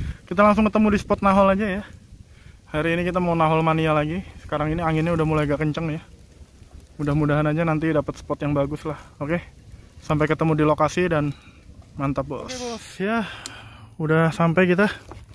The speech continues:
Ini di spot kemarin ya. Belum lama. Di Geraha Mas Cikarang. Ya. Untuk hari ini kita targetnya biasa nahol. Ya,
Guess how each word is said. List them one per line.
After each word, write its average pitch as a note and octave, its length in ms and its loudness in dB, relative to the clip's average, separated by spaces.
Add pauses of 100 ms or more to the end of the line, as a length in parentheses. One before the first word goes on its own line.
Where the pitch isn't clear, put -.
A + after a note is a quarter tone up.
(600)
Ini G#3 240 4
di G#3+ 140 8 (760)
spot - 320 -4
kemarin G#3 320 2 (480)
ya. F3 240 -2 (640)
Belum E3 160 6
lama. F3+ 240 6 (1040)
Di E3 160 0 (560)
Geraha D#3+ 320 2
Mas E3 240 0
Cikarang. F3 480 0 (880)
Ya. E3 240 0 (880)
Untuk F3 240 4
hari F#3+ 400 6
ini A3 240 4
kita F#3 320 0
targetnya F#3 560 2
biasa E3+ 400 2
nahol. F3+ 400 2 (880)
Ya, E3+ 240 0